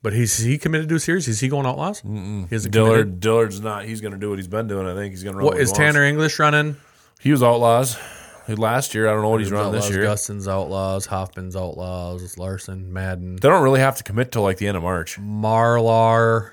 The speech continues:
Speaker 1: is there. McCready is there.
Speaker 2: Marlar and McCready are both gonna be Lucas.
Speaker 1: McDowell is there.
Speaker 2: He'll
Speaker 1: He'll
Speaker 2: be
Speaker 1: be
Speaker 2: independent.
Speaker 1: open. Moran, Huddy.
Speaker 2: Lucas, Lucas.
Speaker 1: Jimmy Owens.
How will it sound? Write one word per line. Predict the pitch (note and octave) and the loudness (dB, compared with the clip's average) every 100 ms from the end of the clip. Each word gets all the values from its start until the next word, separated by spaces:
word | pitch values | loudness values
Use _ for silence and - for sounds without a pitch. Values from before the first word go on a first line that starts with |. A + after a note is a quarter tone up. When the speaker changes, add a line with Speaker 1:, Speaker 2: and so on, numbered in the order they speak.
| - | -12
Speaker 1:
is | A#2 G#2 | -10 -2
there. | A2+ A2+ A2 G2 | 0 2 2 0
McCready | G2 F#2+ - B2 B2 A2 F#2 | -4 -8 -6 -4 -2 -2 -2
is | F2 E2+ | -4 -4
there. | F#2 F#2 F#2 F2+ F2 _ - | -2 0 0 -2 -6 _ 0
Speaker 2:
Marlar | A#2+ B2+ | 4 4
and | A2+ | 2
McCready | - A#2+ A2 | -2 0 2
are | |
both | G#2+ - | 0 0
gonna | G2+ | -2
be | |
Lucas. | F#2+ G2+ F#2+ F2+ - - _ - | -2 -2 -2 -6 -6 -12 _ -10
Speaker 1:
McDowell | A2 G#2+ G#2 G2+ A2+ A2 G#2 F#2+ | -8 -4 -2 2 2 2 0 -2
is | F2+ | -6
there. | F#2 F#2 E2+ E2 D#2+ - - | -6 -4 -4 -6 -8 -14 -8
Speaker 2:
He'll | G2 | -2
Speaker 1:
He'll | G2+ | 0
Speaker 2:
be | G2 | 0
Speaker 1:
be | |
Speaker 2:
independent. | F#2 F2 F#2 F#2 F2+ | -2 -4 -4 -4 -6
Speaker 1:
open. | E2 | -6
Moran, | G2 G2+ G#2 G#2+ G#2+ G#2 G#2 G2 _ _ _ _ | -6 -2 0 2 0 0 -4 -8 _ _ _ _
Huddy. | - A2+ G#2+ G#2 | -2 2 2 2
Speaker 2:
Lucas, | G#2+ G#2 - - G#2 | 0 -2 -6 -14 -8
Lucas. | G#2 G2+ G#2 G2+ - - - _ _ _ _ _ _ _ _ _ _ _ _ A2 | -6 -4 -2 -4 -6 -18 -20 _ _ _ _ _ _ _ _ _ _ _ _ -8
Speaker 1:
Jimmy | G#2 A2 A2 G#2+ | -4 -2 0 0
Owens. | G2+ G#2 G#2 G#2 G2+ G2 - - | 0 -2 -2 -2 -6 -8 -12 -16